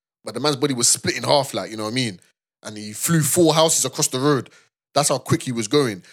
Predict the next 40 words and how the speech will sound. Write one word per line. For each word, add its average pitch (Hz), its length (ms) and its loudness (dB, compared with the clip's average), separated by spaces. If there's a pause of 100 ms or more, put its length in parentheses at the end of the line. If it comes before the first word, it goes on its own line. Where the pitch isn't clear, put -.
(180)
So 165 160 4
the 147 100 0
C 247 140 2
C 202 100 0
T 202 140 -4
V 170 120 0
shows 190 320 2
all 151 100 4
of 120 100 2
that. 101 200 -4 (140)
So, - 160 -2
but 160 260 -2
the 160 60 0
black 208 200 -2
guy 208 100 4
didn't 185 280 -2
know 196 160 6
that 147 100 0
that's 165 160 0
what 160 120 -10
the 139 60 2
guys 165 240 2
had 123 180 -2
done. 143 240 2 (840)
Or 151 360 6
maybe 165 300 2
he 151 120 2
did, 156 200 2 (100)
I 196 80 6
don't 160 180 2
know. 156 220 4
But 117 400 -2
when 233 180 2
he 208 140 4
saw, 208 460 4 (100)
when 143 320 0
he 196 120 -2
saw 214 180 0
the 156 100 0
video, 131 400 -2